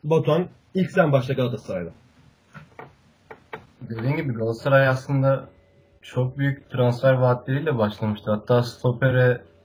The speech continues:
Speaker 2: bir doldursak mı dediler, sonra Fatih Terim dedi ki, "O acil değil, Donk'u çekeriz, stopere gerekirse forvet alın. Hatta iki forvet alın." dendi.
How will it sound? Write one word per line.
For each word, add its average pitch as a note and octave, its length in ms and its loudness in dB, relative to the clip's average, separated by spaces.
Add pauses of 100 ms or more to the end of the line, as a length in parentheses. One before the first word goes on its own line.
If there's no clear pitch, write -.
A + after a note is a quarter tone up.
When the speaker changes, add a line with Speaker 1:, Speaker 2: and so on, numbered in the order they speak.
(100)
Speaker 2:
bir A#2 160 -2
doldursak A#2+ 540 2
mı B2+ 100 2
dediler, B2+ 300 4
sonra C3 260 2
Fatih B2+ 380 0
Terim C3 240 2
dedi C#3+ 180 0
ki, E3 360 -4
"O B2 180 4
acil C3 360 4
değil, D3 200 -2
Donk'u A#2 320 2
çekeriz, C3+ 440 0
stopere B2+ 400 0
gerekirse B2+ 500 0
forvet C3 420 4
alın. G#2 460 -4
Hatta C3 400 4
iki C3 160 -2
forvet A2 400 0
alın." G2 220 -6
dendi. G2+ 420 -4